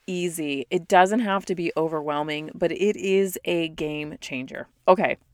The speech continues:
Those are the three things that have helped me tremendously when it comes to this, that first category,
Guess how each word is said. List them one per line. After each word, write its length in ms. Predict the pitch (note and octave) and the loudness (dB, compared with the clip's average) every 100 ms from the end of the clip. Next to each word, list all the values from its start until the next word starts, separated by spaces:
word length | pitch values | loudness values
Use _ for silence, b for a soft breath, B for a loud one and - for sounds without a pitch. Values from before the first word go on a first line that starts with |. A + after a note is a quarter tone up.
| _ _ _ _ _ _ _ - - | _ _ _ _ _ _ _ -18 0
Those 220 | G3 G3 | 6 6
are 60 | A#3 | 6
the 120 | B3+ | 2
three 240 | - C4+ B3 | 2 2 4
things 440 | B3 G#3 G3+ - B B - | 4 2 0 -2 B B 0
that 140 | F3+ | 0
have 60 | F3 | 4
helped 280 | F#3 F#3 | 2 2
me 100 | A3 | 0
tremendously 840 | A3+ B3+ A#3 G#3+ F#3 - F3 D#3+ D#3 B B | 0 2 4 4 2 0 0 0 -2 B B
when 140 | - E3 | -6 -4
it 80 | - | -2
comes 340 | F#3 F3+ - | -4 -4 -2
to 260 | - D#3 - | 2 2 0
this, 180 | D#3+ D3+ - | -4 -8 -4
that 180 | D3 | -2
first 240 | D3 D#3 - | -2 -6 -6
category, 520 | C#3+ C#3 - - F3 | -6 -4 -6 -8 -10